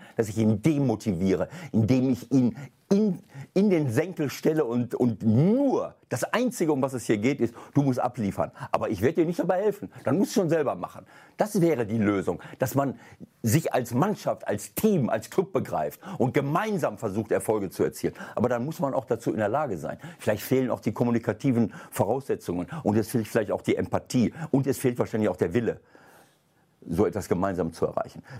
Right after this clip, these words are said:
Denn das ist so die Erfahrung im, im Laufe meines Lebens, dass man gemeinsam als Team, äh, durch vernünftig, schau mal nach Freiburg. Das,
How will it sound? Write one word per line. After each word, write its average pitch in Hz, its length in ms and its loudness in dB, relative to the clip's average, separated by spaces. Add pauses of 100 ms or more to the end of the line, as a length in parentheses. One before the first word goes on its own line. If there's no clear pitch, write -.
Denn 151 140 0
das - 180 -2
ist - 220 -6
so 110 240 4
die 110 140 2
Erfahrung 120 500 -2
im, 85 180 2
im 82 160 2
Laufe 85 240 0
meines 120 400 -2
Lebens, 113 380 2 (240)
dass 85 120 -6
man 82 140 0
gemeinsam 92 600 0
als - 260 -10
Team, 110 360 0 (340)
äh, 82 460 0 (220)
durch 127 480 2 (480)
vernünftig, 139 600 0 (340)
schau 170 180 0
mal 185 120 2
nach 147 120 -6
Freiburg. - 500 -2 (1080)
Das, - 240 -4